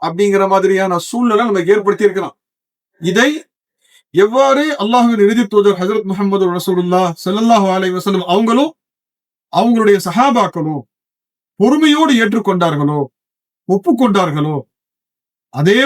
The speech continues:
போன்று நாமும் இதனை பொறுமையோடு எதிர்கொள்வோம், ஏற்றுக்கொள்வோம், ஒப்புக்கொள்வோம். மிகச்சிறந்த முறையில அல்லாஹ் ரப்புல் ஆலமீன் எப்படி ரசூலுல்லாஹ் ஸல்லல்லாஹு அலைஹி வஸல்லம் அவங்களுக்கு அடுத்த வருஷம்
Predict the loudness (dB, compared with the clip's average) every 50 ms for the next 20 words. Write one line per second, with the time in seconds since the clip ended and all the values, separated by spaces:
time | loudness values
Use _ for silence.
0 | 0 0 2 2 4 4 2 2 0 0 -4 -6 -10 -14 -16 _ _ _ -6 -2
1 | 0 2 2 4 2 2 2 2 2 0 -2 _ _ _ -10 -8 -4 -2 0 0
2 | -2 -2 0 2 2 4 4 4 4 4 4 2 2 2 2 2 2 0 0 0
3 | 0 2 2 2 0 -2 _ _ _ _ _ _ _ _ _ _ -12 -4 0 0
4 | 0 0 0 -2 -2 0 0 0 2 2 0 0 0 -2 _ _ _ _ _ -10
5 | -8 -8 -4 -2 -2 -2 0 0 0 0 0 -2 -2 -4 _ _ _ _ _ -4
6 | 2 2 4 2 2 2 0 0 0 0 0 0 2 2 2 2 2 2 0 -2
7 | -4 -4 -8 _ _ _ _ _ -8 -4 -2 0 0 2 2 0 0 0 0 0
8 | 0 0 0 0 0 -2 -2 -4 _ _ _ _ _ _ _ _ _ _ _ _
9 | _ _ _ _ -2 -2 -2 -2 0 -2 -2 0 0 0 -2 -4 -10 _ -10 -8
10 | -4 -2 -2 0 0 0 -2 -2 -2 -4 -4 -2 0 0 2 2 2 2 0 0
11 | 0 0 0 0 0 0 -2 -4 -4 -4 -2 -2 -2 0 0 -2 -2 -2 -4 -4
12 | -4 -2 -2 -2 -2 -2 -2 -2 -4 -4 -4